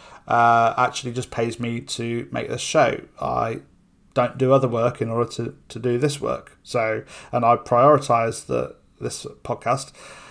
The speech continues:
above the other work that I have to do. I'm entirely freelance.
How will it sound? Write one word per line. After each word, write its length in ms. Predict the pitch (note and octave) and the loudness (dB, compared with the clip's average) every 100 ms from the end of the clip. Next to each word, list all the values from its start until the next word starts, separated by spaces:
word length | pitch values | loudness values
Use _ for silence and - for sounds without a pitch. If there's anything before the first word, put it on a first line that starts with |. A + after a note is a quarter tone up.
| - - | -20 -8
above 260 | - C3 C#3 | 0 4 6
the 100 | C#3 | 6
other 360 | C#3 C#3+ C3+ C3+ | 4 4 4 6
work 260 | C3 D3+ | 6 6
that 80 | A#2+ | 4
I 60 | A#2 | 0
have 180 | A2+ - | 0 2
to 60 | |
do. 180 | C#3 A#2+ | 2 4
I'm 160 | B2 A2+ | 2 -2
entirely 380 | A#2+ C3+ C3 B2 | 0 4 4 4
freelance. 640 | C#3+ B2+ A#2+ - - | 4 4 2 -6 -12